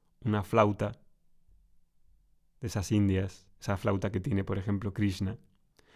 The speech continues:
Y cuando escuchas esa flauta y de alguna manera te encanta, estás llamado por esa flauta,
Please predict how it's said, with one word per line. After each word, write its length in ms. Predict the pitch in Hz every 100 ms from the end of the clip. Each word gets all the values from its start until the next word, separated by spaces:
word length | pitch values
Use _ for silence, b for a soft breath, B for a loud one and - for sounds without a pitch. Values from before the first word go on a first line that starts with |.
| b -
Y 20 |
cuando 240 | 113 117
escuchas 320 | 110 131 135 127
esa 200 | 120 98
flauta 580 | 135 135 151 143 156 - _ _ _ _ -
y 80 | 104
de 100 | 101
alguna 520 | 101 107 107 117 123
manera 460 | 113 117 117 110
te 80 | -
encanta, 720 | 90 98 117 120 123 107 131 - _ _ _ _ - _
estás 500 | 98 107 104 - -
llamado 560 | 110 98 92 104 120 113
por 160 | 110
esa 320 | 117 113 104 101
flauta, 560 | - 117 120 117 120